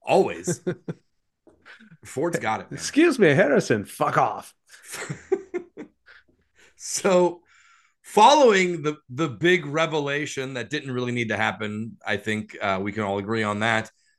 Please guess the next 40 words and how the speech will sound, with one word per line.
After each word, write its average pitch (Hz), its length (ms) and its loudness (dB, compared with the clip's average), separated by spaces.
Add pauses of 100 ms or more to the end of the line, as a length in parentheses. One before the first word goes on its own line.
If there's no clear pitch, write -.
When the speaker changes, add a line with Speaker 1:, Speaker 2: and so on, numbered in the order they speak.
(160)
Speaker 1:
We 139 140 -2
do 180 240 2
get 160 200 -4
the 127 60 -6
best 117 360 -6
action 110 500 -6
of 110 280 -6
the 107 60 -6
movie 107 380 -2
with 117 220 -8
the 107 140 -8
car 117 540 0
and 107 240 -4
foot - 360 -8
chase, 113 560 -6 (1000)
which 131 300 -2
culminates 135 500 2
in 117 160 -6
Galavan 120 640 0
fighting 117 400 -4
Sartain 117 640 -4
on 104 160 -8
a 95 60 -10
roof 185 540 0
because 113 340 -8
that's 95 220 -8
what 98 100 -16
happens 196 440 -2
in 170 140 -6
cop 147 320 -4
movies, 135 640 -10 (500)
with 113 260 -2
Suge - 340 0
Knight, 131 220 0
uh, 120 240 0
Sartain 127 680 -4 (100)
falling 120 600 -4
to 123 120 -2
his 101 180 -4
death. 147 460 0